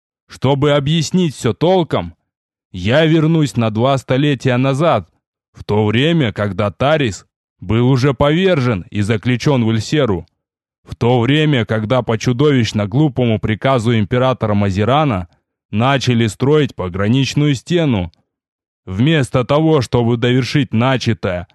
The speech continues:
огнём и мечом искоренить всю тёмную мерзость,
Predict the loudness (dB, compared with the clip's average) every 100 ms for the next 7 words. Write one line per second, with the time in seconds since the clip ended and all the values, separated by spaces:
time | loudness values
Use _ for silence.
0 | _ _ -6 -4 0 2 4 4 2 2
1 | 2 2 4 2 -2 -2 0 2 2 0
2 | -2 -4 0 2 2 2 2 2 2 0
3 | -2 -4 -10